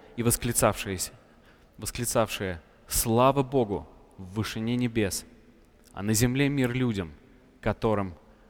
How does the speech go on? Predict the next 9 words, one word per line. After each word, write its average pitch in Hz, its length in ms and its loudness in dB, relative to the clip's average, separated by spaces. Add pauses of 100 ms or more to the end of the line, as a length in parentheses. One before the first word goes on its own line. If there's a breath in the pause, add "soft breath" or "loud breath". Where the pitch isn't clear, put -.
Он 95 200 -6
благоволит.'" 92 560 -4 (1700 soft breath)
Когда 104 320 0
ангелы 98 300 0
ушли 135 460 -4 (280)
от 120 220 -6
них 127 260 -8
на 123 60 -4
небеса, 117 580 -6